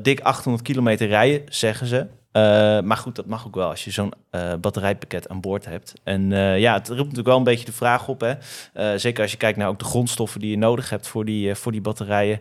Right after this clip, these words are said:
Ja, in hoeverre is zoiets nou werkelijk veel milieuvriendelijker dan er gewoon een, een Hemi V acht, eh, in hangen, bij wijze van spreken?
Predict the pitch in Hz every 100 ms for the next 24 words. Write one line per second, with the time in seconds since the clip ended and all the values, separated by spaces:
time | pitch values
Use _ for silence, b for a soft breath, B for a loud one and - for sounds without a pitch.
0 | B B - 82 113 107 120 117 110 -
1 | 117 - 117 113 117 117 107 110 117 117
2 | 107 101 - _ _ - 131 120 117 113
3 | 110 107 123 131 110 98 98 104 101 101
4 | - 107 104 104 101 101 107 110 98 104
5 | 107 131 - 104 85 85 95 87 87 85
6 | 87 80 82 71 87 - - 82 -